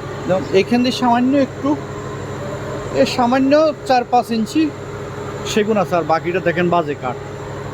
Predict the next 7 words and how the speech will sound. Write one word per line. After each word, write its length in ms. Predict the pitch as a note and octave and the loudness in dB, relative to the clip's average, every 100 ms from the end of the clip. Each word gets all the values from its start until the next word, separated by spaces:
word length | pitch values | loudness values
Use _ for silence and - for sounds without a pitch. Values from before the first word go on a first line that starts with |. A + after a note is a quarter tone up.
| - - - - - - - - G#3 - - - - - - - - - | -8 -8 -8 -8 -8 -8 -8 -8 -8 -8 -8 -8 -8 -8 -8 -8 -8 -4
দেখেন 260 | C#3+ C#3 D#3 | 0 2 2
এই 60 | C3+ | 2
কাঠগুলো, 400 | B2 A#2+ B2+ B2 C#3+ - - - - - - - - - - - - - - - - - - - - D#3 E3 | 0 -2 0 -2 -2 -6 -8 -8 -8 -8 -8 -8 -8 -8 -10 -10 -10 -8 -8 -8 -10 -10 -10 -10 -8 -8 -2
এত 280 | E3 E3 - | 0 0 2
নিম্নমানের 840 | A#3 A3+ A3+ G#3+ G3+ F3+ E3+ D#3+ G#3 - - - - - | 2 2 0 2 4 4 4 4 0 -6 -10 -10 -10 -8
সেগুন 380 | - - G3 A#3 A3+ | -4 0 2 2 2
কাঠ 160 | A3+ | 2